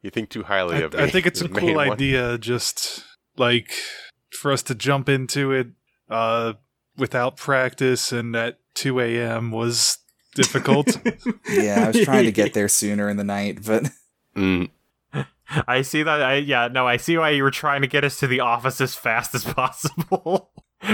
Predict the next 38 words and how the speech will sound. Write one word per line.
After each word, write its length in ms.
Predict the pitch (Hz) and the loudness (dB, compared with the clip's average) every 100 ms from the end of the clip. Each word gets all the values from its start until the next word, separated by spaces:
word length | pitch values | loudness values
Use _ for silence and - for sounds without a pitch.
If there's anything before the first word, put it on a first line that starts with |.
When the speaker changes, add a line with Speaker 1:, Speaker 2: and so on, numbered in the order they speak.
| - | 0
Speaker 5:
We 100 | 139 | 2
were 120 | 151 | 0
expecting 480 | 143 - 160 165 143 | 0 -2 0 0 2
the 80 | 139 | 2
usual 460 | 131 127 120 127 | 2 0 2 0
shenanigans 880 | 113 - 123 131 123 120 160 139 110 | 0 -2 0 0 0 -2 -2 -2 -6
to 100 | - | -12
deal 380 | 127 127 117 113 | -8 -2 -2 0
with, 240 | 113 120 - | -2 -4 -6
so 100 | 117 | -6
we 80 | 120 | -4
were 120 | 120 | -4
like, 240 | 117 120 113 - - | 0 0 0 -10 -4
"All 80 | 139 | 0
right, 180 | 143 131 | 2 4
let's 220 | 139 139 | 2 0
prep 340 | - 160 151 | -2 0 0
for 140 | - 113 | 0 0
this 200 | 101 98 | 0 -2
as 160 | 113 | -6
much 220 | 104 131 127 | -2 -2 -2
as 140 | - | -6
we 80 | 131 | -8
can." 420 | - 123 95 101 156 | -2 0 0 -4 -8
Speaker 2:
<laughs> 100 | _ | _
Let's, 440 | 143 - 170 156 - | -6 -2 0 0 0
let's 220 | 151 - | -2 0
waste 240 | 143 131 | 0 0
some 140 | - 127 | -2 -2
time. 680 | 139 127 123 127 143 156 - _ | -4 -4 -8 -8 -4 -4 -4 _
<laughs> 260 | _ _ - | _ _ -2
Speaker 5:
I 80 | 170 | -2
thought 240 | - 175 | 0 2
I 80 | 127 | 4
was 160 | 120 110 | 2 2
doing 240 | 117 104 | 2 2
prep 320 | - 120 120 | 0 -2 -2
work. 460 | 98 87 90 - | -6 -10 -12 -16